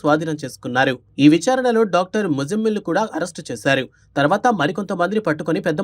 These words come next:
మొత్తంలో పేలుడు పదార్థాలను స్వాధీనం చేసుకున్నారు. నవంబర్ తొమ్మిది, రెండు వేల ఇరవై ఐదు, మదరాసి అనే వ్యక్తిని ఫరీదాబాద్లో అరెస్టు చేశారు. నవంబర్ పది, రెండు వేల ఇరవై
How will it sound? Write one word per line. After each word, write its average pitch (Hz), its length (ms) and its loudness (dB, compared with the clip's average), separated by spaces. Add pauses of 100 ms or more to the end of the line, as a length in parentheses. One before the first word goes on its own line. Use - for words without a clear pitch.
మొత్తంలో 180 360 -2
పేలుడు 156 300 0
పదార్థాలను 143 560 0
స్వాధీనం 170 400 0
చేసుకున్నారు. 127 500 -2 (420)
నవంబర్ 240 440 2
తొమ్మిది, 196 320 -4
రెండు 156 160 0
వేల 180 180 0
ఇరవై 143 260 -4
ఐదు, 139 140 0 (340)
మదరాసి 226 560 2 (160)
అనే 147 160 0
వ్యక్తిని 151 320 -2 (140)
ఫరీదాబాద్లో 160 640 0
అరెస్టు 185 320 -4
చేశారు. 131 400 -2 (420)
నవంబర్ 202 480 2
పది, 160 240 2
రెండు 151 180 2
వేల 160 160 4
ఇరవై 139 160 0